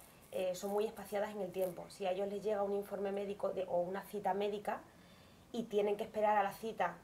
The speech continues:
de servicios sociales para que le ayuden a leerlo y a ver cuándo tienen que ir y cómo ir, en algunos casos, eh, se dilataría tanto que no llegarían nunca a la cita,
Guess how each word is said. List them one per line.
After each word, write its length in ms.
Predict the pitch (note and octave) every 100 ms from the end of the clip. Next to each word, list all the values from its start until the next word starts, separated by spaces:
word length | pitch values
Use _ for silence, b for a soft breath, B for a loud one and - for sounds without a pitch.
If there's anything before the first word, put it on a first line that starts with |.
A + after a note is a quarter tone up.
| -
de 180 | G#3 F#3+
servicios 400 | G3 F3+ F#3+ G#3
sociales 400 | G3+ G3+ G#3 G3 -
para 360 | F3+ F3 E3+ - -
que 100 | -
le 100 | F3+
ayuden 380 | E3+ F3 G#3 G3
a 60 | F3+
leerlo 440 | G3+ B3+ G#3+ E3+ -
y 40 |
a 80 | E3+
ver 160 | F3+ F#3
cuándo 280 | G3+ G3 F#3
tienen 260 | G3 F#3+
que 80 | F#3+
ir 160 | G#3+ A#3
y 80 | -
cómo 340 | - G3 G3 G3+
ir, 160 | B3+ - - - - B B -
en 140 | F#3
algunos 320 | F3 F3+ G3+ G#3
casos, 360 | G#3+ G#3+ C4 C#4+ B B B -
eh, 340 | A3 G3 F#3+ F#3
se 120 | G3
dilataría 420 | F#3 F3 F3 F3
tanto 280 | F3 F3 F#3+
que 60 | F#3+
no 80 | F#3
llegarían 340 | F#3 F#3 F3+
nunca 220 | F3 E3+
a 20 |
la 60 | -
cita, 260 | - E3+